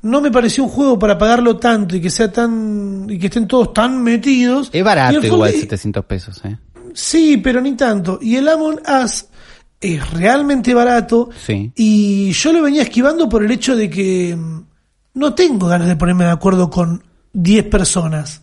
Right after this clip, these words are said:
Speaker 1: ¿entendés? Con
Speaker 2: Claro.
Speaker 1: ocho personas más. Es como un caos. Estoy, vengo,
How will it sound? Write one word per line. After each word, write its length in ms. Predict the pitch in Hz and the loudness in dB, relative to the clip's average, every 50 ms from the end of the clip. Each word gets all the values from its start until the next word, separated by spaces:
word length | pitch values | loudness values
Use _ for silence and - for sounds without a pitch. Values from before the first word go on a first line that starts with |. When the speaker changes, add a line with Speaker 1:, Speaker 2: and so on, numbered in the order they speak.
| _ _ | _ _
Speaker 1:
¿entendés? 300 | - 185 185 190 202 196 | -10 -8 -4 -4 -4 -2
Con 140 | - 208 202 | 0 0 2
Speaker 2:
Claro. 160 | - - - | 2 2 2
Speaker 1:
ocho 140 | - 220 208 | 2 2 2
personas 400 | - 190 180 - 208 202 190 170 | 2 0 0 0 -2 -2 -2 -2
más. 420 | 180 185 170 165 147 - - - _ _ _ _ _ _ _ _ _ _ _ _ _ | -4 -4 -6 -6 -6 -8 -10 -12 _ _ _ _ _ _ _ _ _ _ _ _ _
Es 140 | - 294 - | -6 -6 -4
como 220 | - 311 294 311 | -2 -2 -2 0
un 140 | 320 254 - | -2 -2 -2
caos. 380 | - 254 277 277 233 285 170 175 | 0 2 2 4 2 2 -2 -4
Estoy, 180 | 180 - 285 254 | -8 -10 -8 -6
vengo, 300 | 220 247 269 302 285 | -4 -4 -2 -2 -2